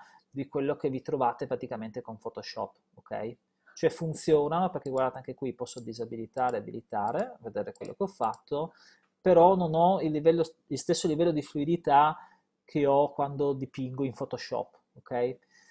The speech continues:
Questo spero appunto che nei futuri aggiornamenti che faranno, ecco, nel caso di Apple dovrebbero andare a supportare proprio le librerie grafiche Metal per sfruttare maggiormente le schede grafiche, perché al momento usano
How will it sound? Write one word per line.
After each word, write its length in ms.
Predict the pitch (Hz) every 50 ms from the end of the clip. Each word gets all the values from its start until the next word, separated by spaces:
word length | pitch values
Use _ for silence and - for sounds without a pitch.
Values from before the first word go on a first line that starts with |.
| _ _ _ _ _
Questo 240 | - - 147 - 180
spero 400 | 165 - - - 151 151 160 160
appunto 480 | 147 - - 151 147 147 139 - 151 -
che 400 | - - 156 143 139 139 135 135
nei 120 | 139 135
futuri 340 | - - 147 - - 147 147
aggiornamenti 680 | 151 135 139 143 139 139 139 139 139 147 143 135 - 143
che 100 | - 131
faranno, 1080 | - - - 135 135 131 127 131 127 127 131 139 143 147 147 147 147 143 131 131 117
ecco, 260 | 113 123 131 - 143 135
nel 160 | 135 127 120
caso 300 | - 151 147 139 147 143
di 220 | 135 135 135 135
Apple 400 | 135 151 156 - - 160 165 156
dovrebbero 720 | 143 139 131 131 135 135 135 139 135 131 135 135 135 131 123
andare 300 | 117 120 123 123 131 135
a 20 |
supportare 680 | - - 139 - - 139 127 - - 139 131 135 135 131
proprio 280 | - 127 - - 143
le 60 | 139
librerie 380 | 131 127 127 120 123 127 135 131
grafiche 440 | 127 135 135 131 - - - - 135
Metal 580 | 135 143 143 131 - - - 143 143 156 156
per 120 | - - 123
sfruttare 400 | - - 135 - - 135 131 135
maggiormente 560 | 131 131 127 120 135 123 123 139 135 - 147
le 60 | 131
schede 260 | - - 139 127 135
grafiche, 540 | 127 131 120 110 104 - - 147 131 156 151
perché 180 | - - - 123
al 80 | 123
momento 360 | 131 131 135 135 127 - 139 135
usano 460 | 135 127 131 131 127 127 127 123